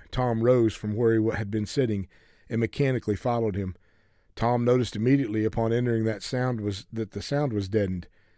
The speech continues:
The layout was quite simple. Along one wall there was a desk module with a computer, a model which Tom had never seen before. In fact, it was a foreign model with unrecognizable lettering.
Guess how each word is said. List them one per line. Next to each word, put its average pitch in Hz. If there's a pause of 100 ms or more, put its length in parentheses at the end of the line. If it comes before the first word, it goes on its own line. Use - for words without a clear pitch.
(300)
The 104
layout 127
was 113
quite 123
simple. 120
Along 110
one 120
wall 113
there 120
was 107
a 104
desk 120
module 113
with 117
a 120
computer, 113 (540)
a 95
model 117
which 101
Tom 127
had 104
never 101
seen 143
before. 101 (420)
In 92
fact, 143
it 107
was 104
a 95
foreign 131
model 101
with 104
unrecognizable 117
lettering. 104